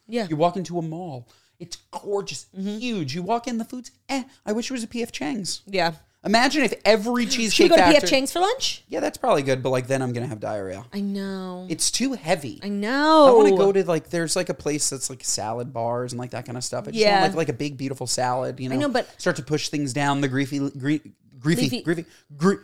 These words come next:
Speaker 1: Leafy greens.
Speaker 2: leafy greens.
Speaker 1: No, I know, but, like, I love a chain restaurant. They're so comfortable. I love to sit. And at a chain, like, we always eat like animals.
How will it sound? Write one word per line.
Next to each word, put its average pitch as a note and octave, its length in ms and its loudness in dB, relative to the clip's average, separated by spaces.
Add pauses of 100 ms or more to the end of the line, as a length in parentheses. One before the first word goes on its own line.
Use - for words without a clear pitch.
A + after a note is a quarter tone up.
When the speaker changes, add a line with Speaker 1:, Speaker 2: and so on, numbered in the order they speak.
Speaker 1:
Leafy D4+ 320 4
greens. D4 260 6
Speaker 2:
leafy G#3+ 220 6
greens. F#3+ 580 4 (240)
Speaker 1:
No, E4 160 -2
I B3+ 120 -4
know, A#3 240 0
but, C4 120 -2
like, G#3+ 240 -2 (200)
I G#3+ 480 4
love G#3+ 240 0
a - 20 -12
chain F3+ 240 -2
restaurant. F3 320 -4
They're G#3+ 80 -2
so C#4 160 0
comfortable. G#3 440 -4
I F#3 60 0
love F#3+ 200 -2
to A3 120 -6
sit. - 480 0 (240)
And C4 140 0
at C4+ 120 2
a C4+ 60 2
chain, D#4 300 0
like, F#3 100 -6
we A#3 80 0
always A#3 200 2 (100)
eat A#3 140 -6
like F#3 240 0
animals. C#3 480 0